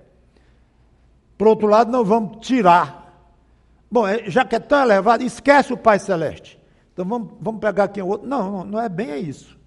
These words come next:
É óbvio que Cristo quer que nós aprendamos do Pai Celeste para imitá-lo aquilo no que é possível imitá-lo. Claro.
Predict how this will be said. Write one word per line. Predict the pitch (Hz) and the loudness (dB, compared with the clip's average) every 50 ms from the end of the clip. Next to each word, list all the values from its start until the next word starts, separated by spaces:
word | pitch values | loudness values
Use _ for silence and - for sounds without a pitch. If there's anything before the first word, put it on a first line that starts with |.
| _ _ _ _ | _ _ _ _
É | - 202 - _ _ | -14 -14 -14 _ _
óbvio | 262 277 294 254 165 160 147 120 - - - - _ _ _ _ _ _ _ _ _ _ _ _ _ _ _ _ _ _ | 2 2 2 2 0 -8 -8 -8 -10 -14 -20 -20 _ _ _ _ _ _ _ _ _ _ _ _ _ _ _ _ _ _
que | _ 247 - | _ -8 -8
Cristo | - - 233 254 269 262 262 285 277 | -2 2 4 4 4 4 0 -4 -8
quer | 277 - - 220 196 214 208 | -10 2 4 4 4 4 2
que | - 262 | -2 -2
nós | 226 226 220 180 | 0 0 2 2
aprendamos | 214 214 214 214 214 214 208 190 151 214 285 320 330 302 233 170 | 2 2 2 0 -2 -2 -2 4 4 6 6 6 4 2 -2 -2
do | 165 214 | -2 -4
Pai | - - 190 180 165 170 | 0 2 2 2 2 0
Celeste | 160 - - 190 185 - 165 180 202 - - - - - _ _ _ _ _ _ _ _ _ _ _ _ _ _ _ _ | -2 -2 0 2 2 2 2 0 -2 -4 -10 -18 -20 -20 _ _ _ _ _ _ _ _ _ _ _ _ _ _ _ _
para | - 226 226 233 | 0 0 0 0
imitá-lo | 254 277 285 285 285 285 285 - 226 190 175 196 226 240 262 | -2 -6 -2 -2 -2 -2 2 2 4 4 4 4 2 0 -2
aquilo | 262 - - - - - - - - 277 320 330 302 240 226 240 262 240 - - - - - _ _ | 0 0 0 0 -2 -14 -20 -4 0 2 4 4 2 2 0 0 -2 -4 -4 -8 -18 -20 -20 _ _
no | 202 233 254 | -8 -8 -8
que | - - 269 233 190 | -6 -2 0 2 4
é | 180 185 196 | 4 4 4
possível | 185 - - - - - 233 247 - - - 202 214 208 185 233 226 233 - - - | 2 -2 -14 -20 -16 -12 -10 -10 -10 -8 -6 -6 -6 -4 -6 -8 -10 -10 -16 -18 -10
imitá-lo. | - 214 233 269 277 269 - 330 330 311 254 170 127 107 - - - _ _ _ _ _ _ _ _ _ _ _ | -8 -6 -4 -6 -6 0 2 2 2 2 2 -2 -4 -10 -16 -20 -20 _ _ _ _ _ _ _ _ _ _ _
Claro. | - - 330 330 311 247 180 135 | -2 0 2 4 2 2 0 -2